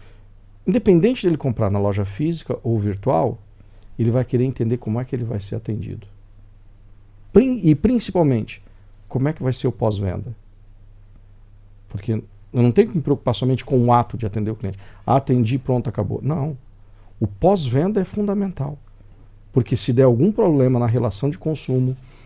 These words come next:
se algo que foi combinado não foi entregue, se o prazo, se qualquer fator, a empresa tem que tá pronta pra resolver esse problema. Então não tem mais aquela coisa do vendedor se esquivar.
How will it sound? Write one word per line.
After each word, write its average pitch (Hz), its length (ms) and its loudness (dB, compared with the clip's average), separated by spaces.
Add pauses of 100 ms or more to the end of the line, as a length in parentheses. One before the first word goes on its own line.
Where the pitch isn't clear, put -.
(180)
se 113 400 -2 (240)
algo 165 380 4
que - 120 -8
foi 135 160 0
combinado 127 520 -2
não 120 100 -2
foi 117 200 -2
entregue, 113 540 0 (220)
se - 240 -6
o 110 60 0
prazo, 135 580 2
se - 220 -8 (200)
qualquer 214 360 2
fator, 196 680 2 (420)
a 120 80 0
empresa 156 440 2
tem 156 160 -4
que - 100 -20
tá 113 220 -2 (560)
pronta 190 520 2
pra 175 240 -2
resolver 135 580 -2
esse 123 220 -6
problema. 120 500 -4 (680)
Então 127 160 4
não 139 140 6
tem 143 160 4
mais 170 220 2
aquela 120 260 2
coisa 107 380 -2
do 101 80 -2
vendedor 101 480 -2
se 98 160 -8
esquivar. 92 560 -4